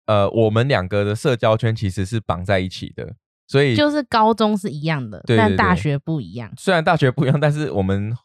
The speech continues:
Speaker 1: 互相的大学朋友也都玩在一起。
Speaker 2: 对，就是我，
Speaker 1: 对。
Speaker 2: 我认识很多你的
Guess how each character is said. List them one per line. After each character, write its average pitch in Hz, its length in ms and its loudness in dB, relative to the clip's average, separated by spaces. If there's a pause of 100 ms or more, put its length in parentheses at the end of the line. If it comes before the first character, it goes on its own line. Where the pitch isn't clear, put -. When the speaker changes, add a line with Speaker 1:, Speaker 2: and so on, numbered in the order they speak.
Speaker 1:
互 156 160 2
相 127 220 0
的 117 80 -2
大 127 180 0
学 113 140 -2
朋 104 140 -4
友 101 120 -2
也 85 60 -4
都 107 140 -2
玩 90 200 -2
在 90 140 -2
一 87 80 -4
起。 - 260 -16 (640)
Speaker 2:
对， 180 200 2
就 202 120 0
是 226 80 4
我， 190 280 4
Speaker 1:
对。 - 160 0
Speaker 2:
我 190 120 2
认 247 200 2
识 233 220 0
很 151 180 0
多 170 200 0
你 156 180 -4
的 135 300 -8